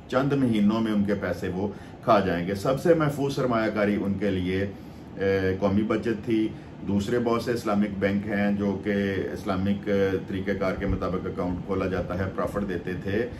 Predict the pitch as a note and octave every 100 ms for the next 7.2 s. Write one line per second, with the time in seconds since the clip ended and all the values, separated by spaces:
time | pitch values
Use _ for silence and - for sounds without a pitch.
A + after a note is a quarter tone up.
0 | - - - G#2 G#2 F#2 - A#2 G2+ F#2+
1 | F#2 F2 - G2+ F#2 F#2 F2 - F#2 F2
2 | F2+ F2+ F2+ - - E2+ F#2+ F#2+ - F#2
3 | - F2+ E2 F2+ E2 D#2+ F2 - - F#2
4 | F#2 - - E2 D2 - - - - -
5 | - - - - - - - - A#2+ B2
6 | D#3+ D3+ D#3 D#3 A#2 C3 B2+ C#3+ D3+ -
7 | - C3